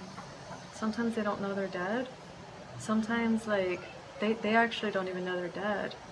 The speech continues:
Sometimes they're, um, they have, they feel so unresolved about things that happened here. Like, sometimes when I talk to them, whether it's, like, family members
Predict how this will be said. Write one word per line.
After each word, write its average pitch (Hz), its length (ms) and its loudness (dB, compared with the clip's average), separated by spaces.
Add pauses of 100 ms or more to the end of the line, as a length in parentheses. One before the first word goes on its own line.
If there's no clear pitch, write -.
(300)
Sometimes 214 720 2
they're, 185 640 2
um, 185 400 4
they 190 100 2
have, 190 300 4
they 190 160 4
feel 196 260 0
so 196 340 2
unresolved 196 680 2
about 190 340 0
things 196 260 0
that 180 140 2
happened 185 380 2
here. 294 300 -2 (340)
Like, 202 160 4
sometimes 214 480 4
when 202 100 4
I 185 120 2
talk 196 340 4
to 202 120 -2
them, 185 240 4 (380)
whether 196 340 8
it's, - 280 0
like, 196 280 4
family 196 340 0
members 196 580 0